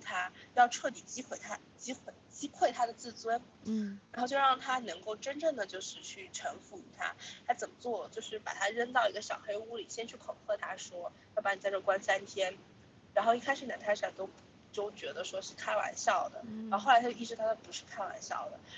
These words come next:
Speaker 1: 然后他就让他把衣服全部脱光，
Speaker 2: 嗯。
Speaker 1: 脱光，然后拿那个啤酒瓶就是塞他的下体。
Speaker 2: 嗯。
Speaker 1: 然后就，就是，就那，那一段真的是非常的让人不适。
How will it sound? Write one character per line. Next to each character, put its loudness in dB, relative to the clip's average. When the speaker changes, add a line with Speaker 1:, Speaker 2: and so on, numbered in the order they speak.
Speaker 1:
然 -2
后 6
他 0
就 0
让 6
他 -6
把 0
衣 -8
服 -14
全 -6
部 -16
脱 -2
光， 6
Speaker 2:
嗯。 -4
Speaker 1:
脱 -6
光， -2
然 -4
后 2
拿 6
那 -2
个 -2
啤 -12
酒 -2
瓶 -16
就 -14
是 -10
塞 4
他 0
的 -10
下 -2
体。 -14
Speaker 2:
嗯。 -8
Speaker 1:
然 -2
后 2
就， 0
就 -8
是， -8
就 0
那， -4
那 2
一 2
段 8
真 -4
的 0
是 -4
非 -4
常 -6
的 0
让 4
人 -4
不 -18
适。 -6